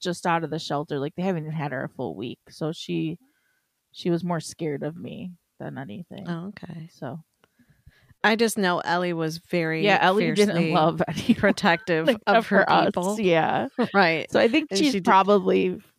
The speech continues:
Speaker 1: friendlier, but she's, uh, more scared. She's not, like, a attack
Speaker 2: Aw.
Speaker 1: dog like Ellie used to try to be.
Speaker 2: Gotcha. Well, congrats on your new sister.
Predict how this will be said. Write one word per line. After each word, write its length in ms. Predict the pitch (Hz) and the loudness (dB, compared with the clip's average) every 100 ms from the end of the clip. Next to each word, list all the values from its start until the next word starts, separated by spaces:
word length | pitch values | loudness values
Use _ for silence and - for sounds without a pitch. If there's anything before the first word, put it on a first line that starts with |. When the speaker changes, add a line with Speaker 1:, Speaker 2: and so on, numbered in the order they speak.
| _ | _
Speaker 1:
friendlier, 1000 | 220 214 220 240 262 277 294 302 311 339 339 | -6 -4 -4 -4 -6 -8 -8 -8 -8 -6 -2
but 240 | 208 - | -2 -2
she's, 400 | - 190 180 180 | -6 -4 -4 -2
uh, 480 | 165 151 101 - 208 - _ _ _ _ _ - | -4 -4 -4 -6 -8 -10 _ _ _ _ _ -10
more 220 | 170 160 | -8 -8
scared. 760 | - - 160 156 175 247 294 320 - | -10 -10 -8 -6 -6 -6 -8 -12 -16
She's 300 | - 196 190 | -14 -12 -10
not, 240 | 170 - | -10 -10
like, 160 | 165 - _ _ _ _ 151 | -10 -12 _ _ _ _ -14
a 40 | |
attack 340 | - 254 165 - | -10 -6 -6 -4
Speaker 2:
Aw. 40 | |
Speaker 1:
dog 360 | - 196 202 214 | -2 -2 -2 -4
like 200 | 208 208 | -8 -6
Ellie 240 | 190 208 | -6 -6
used 240 | 214 214 - | -8 -10 -14
to 60 | |
try 220 | 220 226 226 | -14 -12 -10
to 100 | 226 | -12
be. 220 | 220 226 _ _ _ _ _ _ _ | -14 -16 _ _ _ _ _ _ _
Speaker 2:
Gotcha. 800 | - 147 151 170 147 135 147 185 | -6 -6 -6 -6 -6 -6 -8 -8
Well, 140 | - 254 | -8 -8
congrats 580 | - 247 247 240 269 - | -8 -8 -4 -2 -4 -6
on 160 | 262 | -6
your 140 | 240 233 | -4 -4
new 240 | 233 247 | -4 -4
sister. 1000 | - 240 294 - 185 165 170 196 247 | -4 -4 -6 -8 -4 -4 -2 -2 -4